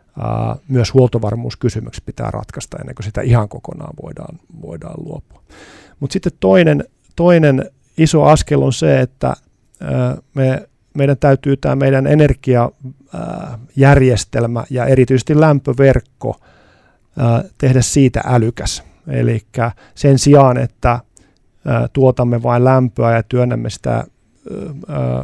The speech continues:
verkkoa pitkin kuluttajalle, niin otetaan ne kulutuspisteet mukaan siihen. Elikkä, ää, tuossa lämmön tuotannossa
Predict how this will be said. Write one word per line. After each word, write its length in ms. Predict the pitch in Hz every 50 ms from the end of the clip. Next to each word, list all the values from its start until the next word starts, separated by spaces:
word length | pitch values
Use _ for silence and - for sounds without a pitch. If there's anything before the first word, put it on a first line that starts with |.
| - -
verkkoa 420 | 139 131 127 - - - 131 123 120
pitkin 360 | - - 117 - - 123 110
kuluttajalle, 720 | - 131 127 120 120 113 - - - 143 139 135 127 127
niin 160 | 127 127 127
otetaan 360 | 127 127 131 - - 131 135
ne 60 | 139
kulutuspisteet 1000 | 139 - 147 147 143 139 - - 120 - - 147 131 - - - - 120 113 - -
mukaan 400 | 120 120 - - 120 - - -
siihen. 400 | - - - - - 113 - -
Elikkä, 440 | - 64 123 113 - _ - 117 104 - - - - - - - _ _ _ _ _ - 123
ää, 360 | 117 117 117 117 120 123 151 190 - _ _ _ _ _ _
tuossa 340 | - 131 127 - - 143 135
lämmön 340 | 143 151 147 143 127 123 - -
tuotannossa 760 | 139 139 135 123 - - 117 120 123 139 131 - - -